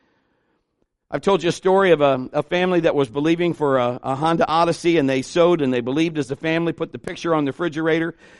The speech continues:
Somebody turned into the church. This is Pastor Gary's church, so I know this to be true. I know Pastor Gary, and I know the people that got the Honda Odyssey. I know them personally.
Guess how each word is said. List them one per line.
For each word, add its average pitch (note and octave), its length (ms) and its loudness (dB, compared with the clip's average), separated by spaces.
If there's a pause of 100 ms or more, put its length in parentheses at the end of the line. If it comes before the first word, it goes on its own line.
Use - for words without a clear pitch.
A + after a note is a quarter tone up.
(120)
Somebody F#3 380 0
turned F3+ 320 -2
into E3+ 180 0
the C3+ 140 -6
church. - 560 -4 (100)
This C#3 160 -10
is B2 80 -18
Pastor E3 380 -4
Gary's F3+ 420 0
church, D3+ 240 -6
so C#3 80 -2
I C3+ 60 2
know E3 160 2
this F#3 140 -2
to C#3 80 -10
be B2+ 100 -6
true. C#3+ 320 -4 (280)
I D3+ 120 0
know D3+ 160 4
Pastor E3 400 -4
Gary, F3 320 2
and E3 100 2
I D3 60 2
know D#3 100 2
the D3+ 80 -4
people E3+ 260 -2
that F3 60 -2
got F3 160 2
the F3 80 -4
Honda F#3+ 240 2
Odyssey. F#3+ 500 4 (280)
I C#3 80 -2
know E3 160 4
them F3 140 -2
personally. D3+ 580 -2